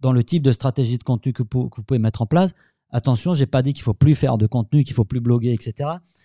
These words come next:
Mais si vous êtes dans cette position de, d'avoir le sentiment de toujours devoir nourrir la bête et toujours devoir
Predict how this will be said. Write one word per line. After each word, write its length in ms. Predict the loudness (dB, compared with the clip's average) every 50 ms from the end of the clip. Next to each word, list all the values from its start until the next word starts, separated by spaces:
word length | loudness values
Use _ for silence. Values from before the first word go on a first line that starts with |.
| _ _ _ _ _ _ _ _ _ _
Mais 360 | -2 2 4 6 6 6 4 0
si 240 | -6 -6 -2 0 2
vous 260 | 4 4 4 4 6
êtes 120 | 4 4 6
dans 140 | 6 4
cette 240 | 6 6 2 0 2
position 840 | 4 6 8 8 8 8 6 4 4 4 4 6 6 4 2 0 -4 -8
de, 300 | -8 -4 0 0 0 0
d'avoir 280 | 0 0 2 2 2
le 60 | 0 -2
sentiment 600 | -4 -6 -8 -8 -6 -4 -4 -2 0 0 0 0
de 120 | -2 -4
toujours 340 | -4 -2 -2 -2 -2 -2 -2
devoir 320 | 0 -2 0 0 -2 -2
nourrir 460 | 0 2 4 4 6 6 4 4 2
la 100 | 0 0
bête 400 | 0 0 -2 -4 -4 -6 -12 -14
et 60 | -20 -20
toujours 440 | -18 -16 -14 -10 -8 -8 -8 -6
devoir 440 | -4 -4 -4 -4 -4 -6 -6 -6 -10